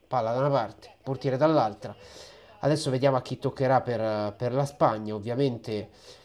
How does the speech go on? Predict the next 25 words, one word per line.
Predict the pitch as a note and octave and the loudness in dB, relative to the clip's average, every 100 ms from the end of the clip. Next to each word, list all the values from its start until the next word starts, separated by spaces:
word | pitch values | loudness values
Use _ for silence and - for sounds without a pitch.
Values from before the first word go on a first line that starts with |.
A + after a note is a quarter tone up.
| - | -10
Eh, | - C3 C3 C3 | -2 2 2 0
sentivo | C3 E3 E3 A#3 | 0 -2 2 2
una | D3 | 2
statistica | D3 C3+ C#3 C3+ B2+ A#2 A2+ | 0 0 0 -2 -4 0 0
de-, | A2+ A2+ A2 | 0 -2 -2
del | A2 A2+ | -4 -6
portiere | B2 A#2 C#3+ | -6 -2 0
della | B2 A#2 | 2 0
Spagna | - - A2 G#2 G#2+ A2 A#2 | 0 0 0 -2 -6 -4 -6
che | A#2 B2 A#2 A#2 A2+ | -4 -4 -4 -6 -6
col | - C3 C3 | -4 -4 -2
club | D#3 F3 E3+ C3 | 2 4 4 2
non | B2 | 2
è | B2+ B2+ | 0 -2
che | - | -6
para | A#2 B2 A#2 A2+ | -6 -2 -2 -2
poi | A#2+ | -6
così | - A#2+ A2+ | -6 -10 -8
tanti | B2+ A2+ A2+ | -8 -8 -6
calci | A2+ A2+ - | -6 -6 -8
di | A#2 | -8
rigore, | A#2 A2 A2 G#2+ C3 C#3+ - | -6 -4 -4 0 0 -2 -2
con | D#3+ | 0
la | C#3 | 2
nazionale... | C3+ C3+ E3+ D#3 B2 B2 B2+ B2+ B2+ | 0 -2 -2 0 2 2 2 2 0